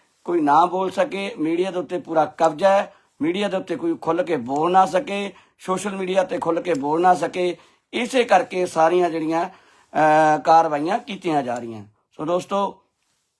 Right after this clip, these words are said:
ਮੈਂ ਤੁਹਾਡਾ ਹਰਵਿੰਦਰ ਸਿੰਘ ਅਟਵਾਲ। ਤੁਸੀਂ ਪਹਿਲਾਂ ਵੀ ਮੇਰੀਆਂ ਵੀਡੀਓ ਪੋਸਟਾਂ ਨੂੰ ਪਿਆਰ ਕਰਦੇ ਹੋ, ਕਿਰਪਾ ਕਰਕੇ ਇਸ ਵੀਡੀਓ ਨੂੰ ਜ਼ਰੂਰ ਸ਼ੇਅਰ ਕਰ ਦਿਓ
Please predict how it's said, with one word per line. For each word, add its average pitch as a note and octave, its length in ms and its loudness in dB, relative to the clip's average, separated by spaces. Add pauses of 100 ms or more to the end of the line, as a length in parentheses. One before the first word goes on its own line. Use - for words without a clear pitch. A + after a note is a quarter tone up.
(500)
ਮੈਂ F3 480 4 (540)
ਤੁਹਾਡਾ E3+ 420 4
ਹਰਵਿੰਦਰ D#3 340 -2
ਸਿੰਘ D#3+ 260 -4
ਅਟਵਾਲ। D#3 440 2 (540)
ਤੁਸੀਂ F3 300 -8
ਪਹਿਲਾਂ F3 340 4
ਵੀ F#3 100 -6
ਮੇਰੀਆਂ E3 320 -2
ਵੀਡੀਓ E3 280 0
ਪੋਸਟਾਂ D#3 420 -6
ਨੂੰ D#3+ 80 -6
ਪਿਆਰ D3 240 0
ਕਰਦੇ D3 320 -4
ਹੋ, D#3+ 160 -6 (400)
ਕਿਰਪਾ F#3 300 2
ਕਰਕੇ D#3+ 340 0
ਇਸ D3+ 120 -6
ਵੀਡੀਓ D3 300 -2
ਨੂੰ D#3 140 0
ਜ਼ਰੂਰ C#3 240 -4
ਸ਼ੇਅਰ E3 280 0
ਕਰ D#3 160 2
ਦਿਓ D#3+ 280 -4